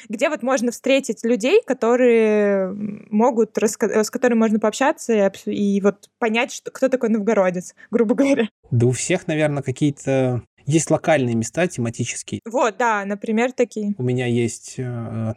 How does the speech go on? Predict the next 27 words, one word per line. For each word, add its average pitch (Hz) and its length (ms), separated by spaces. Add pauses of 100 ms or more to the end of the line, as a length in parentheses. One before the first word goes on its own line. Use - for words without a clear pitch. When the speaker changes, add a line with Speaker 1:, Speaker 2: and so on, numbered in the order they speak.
Speaker 2:
знакомая, 117 680 (100)
у 95 140
нее 113 440 (100)
есть - 300
помещение 113 560
такое, 107 360
эколофт 110 560
называется. 113 560 (100)
То - 80
есть - 100
там 220 140
постоянно 117 520
что-то 110 300
проходит, 165 720
э, 143 60 (600)
какие-то 113 560
встречи, 170 640
какие-то - 260
мастер-классы, 139 1000
плюс 113 300
там 110 500
все - 200
такое, - 260
цветочки, 135 800 (160)
все 120 300 (100)
зеленое, 135 600
красивое. 113 480